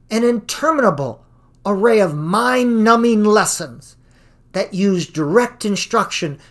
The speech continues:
to teach low-level concepts and skills. As a result, students here have few opportunities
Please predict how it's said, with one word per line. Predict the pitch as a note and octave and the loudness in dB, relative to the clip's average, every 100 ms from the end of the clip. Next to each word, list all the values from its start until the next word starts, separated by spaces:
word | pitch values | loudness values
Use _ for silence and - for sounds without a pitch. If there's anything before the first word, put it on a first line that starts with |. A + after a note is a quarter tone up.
| _ | _
to | G3 | -8
teach | F3+ - G#3+ E3+ - - | -8 -6 -6 -6 -12 -12
low-level | D3 G3+ B3+ A#3 G#3+ G#3+ A3+ | -2 2 2 2 0 2 0
concepts | A3 E3+ F3 E3+ F#3 F3 - - | -2 -6 -6 -4 -8 -8 -14 -12
and | D#3 | -10
skills. | - E3+ C#3+ B2 - - _ _ _ _ _ _ _ _ _ _ _ _ _ _ _ | -8 -8 -10 -12 -20 -20 _ _ _ _ _ _ _ _ _ _ _ _ _ _ _
As | - A#3+ - | -4 -2 -2
a | |
result, | C4 A#3+ C4 C4 G#3 - _ _ _ _ | -4 0 2 2 -2 -8 _ _ _ _
students | - - C#4 B3 G#3+ - | -16 -4 0 2 0 -2
here | C4+ B3+ | -2 0
have | E3+ G#3 G3 - _ | 0 -2 -4 -6 _
few | _ - A#3+ C#4+ D#4+ | _ -8 0 4 6
opportunities | G3+ C#3+ - A#2+ - B2+ A#2+ - C3 D3+ | 4 2 -4 -12 -12 -12 -12 -16 -18 -20